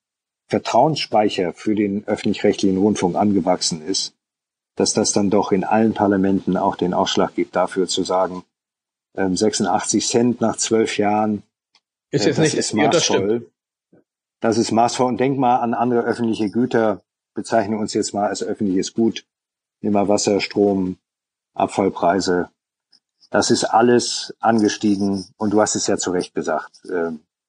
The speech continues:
Speaker 1: die, die Regionalpresse auch. Also,
Speaker 2: Alle,
Speaker 1: ich
Speaker 2: der,
Speaker 1: finde
Speaker 2: der, der
Speaker 1: das jetzt
Speaker 2: Spiegel, der
Speaker 1: nicht
Speaker 2: Feder
Speaker 1: maß-
Speaker 2: für Spiegel, für Spiegel, für Zeit, auch Bild-Zeitung, ich glaub, alle haben ihre Preise extrem erhöht. Und notgedrungen, weil die Werbeerlöse halt weggebrochen sind. Na klar.
Speaker 1: Ja,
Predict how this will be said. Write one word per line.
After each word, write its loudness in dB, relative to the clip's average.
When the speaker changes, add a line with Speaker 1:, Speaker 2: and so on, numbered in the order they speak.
Speaker 1:
die, -2
die 0
Regionalpresse 0
auch. 0
Also, 0
Speaker 2:
Alle, 2
Speaker 1:
ich 4
Speaker 2:
der, 4
Speaker 1:
finde 4
Speaker 2:
der, 2
der 4
Speaker 1:
das 0
jetzt 0
Speaker 2:
Spiegel, 4
der 4
Speaker 1:
nicht -4
Speaker 2:
Feder 4
Speaker 1:
maß- 0
Speaker 2:
für 4
Spiegel, 0
für 2
Spiegel, 2
für 0
Zeit, -2
auch -2
Bild-Zeitung, -2
ich -6
glaub, -2
alle -2
haben -4
ihre -2
Preise 0
extrem 2
erhöht. 0
Und 2
notgedrungen, 4
weil 4
die 4
Werbeerlöse 4
halt 0
weggebrochen -4
sind. -20
Na -12
klar. -4
Speaker 1:
Ja, -6